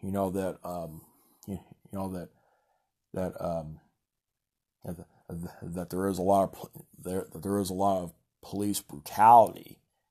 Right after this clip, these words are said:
you know, you, you know, and I feel for, I feel for, um, I feel for, uh, feel for the family,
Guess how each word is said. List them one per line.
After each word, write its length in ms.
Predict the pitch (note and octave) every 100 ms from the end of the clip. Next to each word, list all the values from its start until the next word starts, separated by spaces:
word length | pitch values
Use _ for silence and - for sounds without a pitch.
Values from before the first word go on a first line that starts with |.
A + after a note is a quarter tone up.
| _ -
you 120 | E2
know, 240 | E2 D#2 E2
you, 120 | F#2 - _ - _ -
you 60 |
know, 220 | F2+ F2 -
and 100 | D2+
I 100 | D#2+
feel 240 | - G2+
for, 260 | F2+ G2 - - _ _ -
I 40 |
feel 260 | - G#2 F#2+
for, 500 | - F#2+ F#2 - -
um, 440 | F2+ E2+ D#2+ D#2+ _ _ _
I 80 | E2 - -
feel 160 | G2+ F#2
for, 280 | - E2 - _ _ _ _ _ _ -
uh, 240 | F2 - - _
feel 180 | - G2+
for 120 | -
the 60 | E2
family, 560 | G#2 G2+ G2+ G2+ G2+